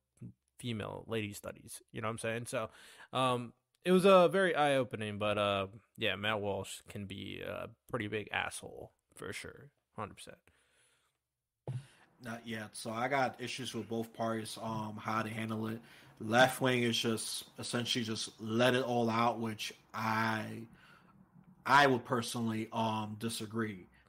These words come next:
Speaker 2: because I don't want, well, I don't have a kid of my own yet, but I would not want my nieces and nephews just to be very confused in there.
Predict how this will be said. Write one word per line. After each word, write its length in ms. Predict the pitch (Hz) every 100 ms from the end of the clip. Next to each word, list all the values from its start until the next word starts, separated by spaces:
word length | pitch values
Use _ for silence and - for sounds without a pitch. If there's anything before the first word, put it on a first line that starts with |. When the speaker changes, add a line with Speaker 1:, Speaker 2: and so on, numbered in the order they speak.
| -
Speaker 2:
because 360 | 110 113 - -
I 200 | 113 131
don't 220 | 139 131
want, 680 | 123 123 120 120 117 113 - - -
well, 100 | 107
I 60 |
don't 100 | 123
have 160 | 123 117
a 40 |
kid 200 | 110 135
of 40 | 117
my 120 | 117
own 260 | 123 127 120
yet, 480 | 143 139 120 123 - - _ -
but 140 | 107
I 120 | 113 139
would 160 | 135
not 280 | 127 131 117
want 560 | 117 123 123 117 123 113
my 520 | 110 110 110 107 107
nieces 500 | 113 120 117 117 - 113
and 320 | 110 107 110
nephews 560 | 110 107 113 110 107
just 140 | 107 -
to 60 |
be 360 | 110 110 110 - _ _ _ _ -
very 240 | 127 117
confused 520 | - 117 - 113 101
in 120 | 98
there. 160 | 92